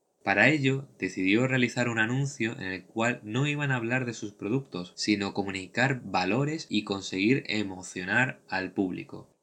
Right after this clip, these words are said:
Esta campaña se llama You Are More Beautiful Than You Think y ha conseguido en YouTube sesenta y nueve millones de reproducciones con apenas dislikes,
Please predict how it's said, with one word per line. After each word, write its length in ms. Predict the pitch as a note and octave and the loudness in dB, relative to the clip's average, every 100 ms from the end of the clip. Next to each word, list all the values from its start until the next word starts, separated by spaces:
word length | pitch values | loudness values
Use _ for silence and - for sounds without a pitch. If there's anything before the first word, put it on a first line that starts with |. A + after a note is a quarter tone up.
| _ _ _ _ | _ _ _ _
Esta 240 | A#2+ C#3 | -4 -2
campaña 400 | E3 D3 D3 D#3 | -2 -2 -2 0
se 140 | D3 A2+ | 0 0
llama 260 | B2 C3+ C3 | 0 -2 -2
You 240 | G#2+ C3 | 2 2
Are 120 | B2+ | 2
More 200 | A2+ G#2 G2+ | -2 -4 0
Beautiful 540 | B2 C#3+ C#3 C#3 C3+ | 0 0 0 -2 -2
Than 220 | G#2+ G#2+ | -2 -4
You 140 | G2+ G2 | -4 -6
Think 440 | - A2+ F#2+ F2 - - | -6 -6 -6 -8 -18 -8
y 120 | - | 2
ha 100 | A2 | 2
conseguido 520 | C#3+ C#3 C#3 A2+ G#2 F#2+ | 4 2 4 4 2 0
en 100 | F#2 | -4
YouTube 400 | F#2 C#3 D#3 - _ | 0 0 0 -6 _
sesenta 480 | - G#2 A2 G2 G2 | -4 0 0 0 -2
y 40 | |
nueve 300 | G2 C3 D#3+ | 0 0 0
millones 640 | D3 A#2+ G#2 B2+ D#3+ F3 - | -2 -2 2 2 2 -4 0
de 120 | G#2 | 0
reproducciones 840 | G2+ F#2 F#2 F#2 - C3 B2+ C#3+ - | 0 -2 -6 -6 0 2 2 -2 -2
con 160 | A2 A2 | 0 4
apenas 500 | G#2+ B2+ C#3+ C#3+ A2 | 4 2 0 -2 0
dislikes, 800 | G2+ G2+ A#2 D3+ D3+ - - | 2 4 0 0 -8 -10 -16